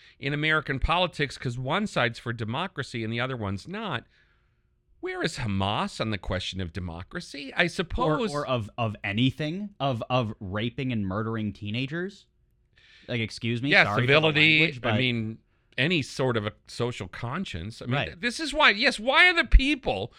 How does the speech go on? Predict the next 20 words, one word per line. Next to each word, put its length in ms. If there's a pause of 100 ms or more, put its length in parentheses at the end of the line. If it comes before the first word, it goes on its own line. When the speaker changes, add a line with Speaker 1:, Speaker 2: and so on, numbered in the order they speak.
(220)
Speaker 1:
who 80
think 420
they 180
are 80
the 140
ones 380
for 180
a 60
social 500
conscience 760 (260)
sticking 500
up 160
for 100
the 120
<laughs> 20
murderers 540
and 100
rapists? 880 (680)
It 320
is 580